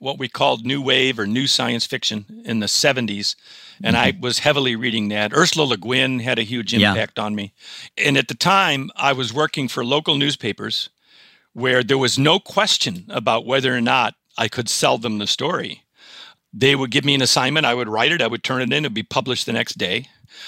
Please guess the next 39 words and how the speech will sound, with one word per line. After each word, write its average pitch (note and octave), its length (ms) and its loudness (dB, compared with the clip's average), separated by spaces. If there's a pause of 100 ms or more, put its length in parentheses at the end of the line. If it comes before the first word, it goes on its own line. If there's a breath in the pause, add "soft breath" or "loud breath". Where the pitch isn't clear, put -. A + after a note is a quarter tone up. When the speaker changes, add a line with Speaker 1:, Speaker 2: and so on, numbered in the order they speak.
(160 loud breath)
Speaker 1:
And, A#2+ 380 0
um, A#2 320 2 (840 soft breath)
but - 200 -2
selling E3+ 760 2
a A2+ 60 0
science D#3 420 2
fiction C3 300 -2
short C#3 300 0
story D3 320 -2
to A#2 160 -2
a - 20 2
magazine A2+ 560 2 (1080 soft breath)
seemed C3+ 540 0 (200)
impossible. C3 800 0 (380 soft breath)
Um, A#2 420 0
and C3 120 0
I A#2 100 2
kept - 240 0
sending D3 380 2
them C3 140 2
in, D3 160 4
and B2+ 100 0
I G#2 60 -2
kept - 260 -4
getting B2+ 260 -2
back A#2+ 240 0
these, G#2 300 -6 (100)
these F#2+ 180 -4
notes, A2 560 -2
you B2 80 -6
know, A2 140 -2
"No, A2+ 180 -2
thank A2+ 300 -4
you." D3+ 140 0 (480 loud breath)
Speaker 2:
Mm-hmm. G#2+ 160 2
Speaker 1:
And, C3 280 2
um, C3 320 0 (760 soft breath)
and C#3 160 2
then G#3 440 2